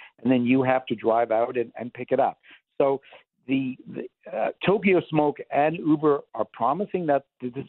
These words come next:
will help erode the black market. You and I know it won't even put a dent in it, but if delivery is allowed, then who knows?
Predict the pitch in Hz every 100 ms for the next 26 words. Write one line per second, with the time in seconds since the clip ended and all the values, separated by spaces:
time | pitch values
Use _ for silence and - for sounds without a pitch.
0 | 127 120 - 123 120 117 117 120 117 117
1 | 113 117 120 117 151 - _ _ _ _
2 | - 143 160 143 127 120 117 110 - 113
3 | 123 123 117 110 - 110 104 120 117 135
4 | 160 214 - _ _ _ - 170 - _
5 | _ _ - 127 117 135 143 156 175 170
6 | 151 139 135 202 302 _ _ _ _ 127
7 | 131 127 143 131